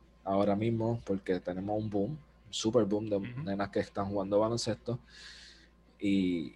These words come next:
Speaker 1: y nada, súper contento por ella, en verdad. La
Speaker 2: Sí.
Speaker 1: Liga del Pueblo, versión femenina. Súper brutal,
Speaker 2: Sí,
Speaker 1: mano.
Speaker 2: definitivamente, este, y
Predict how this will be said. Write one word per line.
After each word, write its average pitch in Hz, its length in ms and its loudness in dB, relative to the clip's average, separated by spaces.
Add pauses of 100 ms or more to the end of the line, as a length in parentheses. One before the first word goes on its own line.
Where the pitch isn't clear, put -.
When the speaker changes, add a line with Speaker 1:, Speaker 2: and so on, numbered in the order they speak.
Speaker 1:
y 92 180 -6
nada, 123 360 0 (540)
súper 101 320 2
contento 101 480 2
por 131 180 6
ella, 113 220 8
en 101 100 -2
verdad. 92 280 0 (420)
La 95 100 2
Speaker 2:
Sí. 98 60 4
Speaker 1:
Liga 110 180 6
del 120 100 8
Pueblo, 120 560 8
versión 104 480 -2
femenina. 90 680 -4 (280)
Súper 92 260 -4
brutal, 82 320 -6
Speaker 2:
Sí, - 60 -16
Speaker 1:
mano. - 140 -16
Speaker 2:
definitivamente, 113 960 4
este, 101 340 2
y 101 40 4